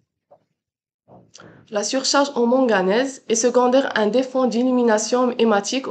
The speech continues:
une charge, euh, surcharge exogène, encore une maladie métabolique. Cliniquement, elle se manifeste par un trouble de comportement, une rigidité extrapyramidale et des crises d'épilepsie généralisée. L'aspect caractéristique en hyper-, euh, en I R M est un hypersignal T un bilatéral,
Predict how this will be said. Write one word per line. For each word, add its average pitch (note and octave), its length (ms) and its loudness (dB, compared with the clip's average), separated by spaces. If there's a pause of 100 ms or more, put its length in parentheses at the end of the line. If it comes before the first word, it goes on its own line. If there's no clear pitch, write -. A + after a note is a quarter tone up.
une G#3+ 120 0
charge, B3 520 -2
euh, F#3+ 240 0
surcharge A3+ 480 -6
exogène, G#3+ 580 0
encore A#3 380 -2
une G#3 160 -4
maladie G#3+ 340 0
métabolique. F#3+ 680 -2 (500)
Cliniquement, A#3 520 2
elle - 100 -2
se B3+ 140 -2
manifeste A#3 480 -2
par A3+ 220 2
un G#3 100 0
trouble G#3+ 240 -6
de A3 80 0
comportement, G#3+ 760 -2
une G3+ 120 -4
rigidité A3 760 -2
extrapyramidale F#3+ 1040 -4 (240)
et - 60 -8
des A3 120 -2
crises A3+ 220 -4
d'épilepsie G#3+ 560 -4
généralisée. F3+ 760 -2 (240)
L'aspect B3+ 460 0 (100)
caractéristique B3+ 800 0
en A3 120 0
hyper-, A#3+ 440 -2
euh, F#3 160 -2
en A#3+ 180 2
I B3+ 160 4
R G3+ 100 0
M A#3+ 200 -2 (460)
est A#3 140 -2
un A#3+ 140 4
hypersignal B3 600 -2
T B3 160 0
un G3+ 140 -2
bilatéral, A#3 720 -2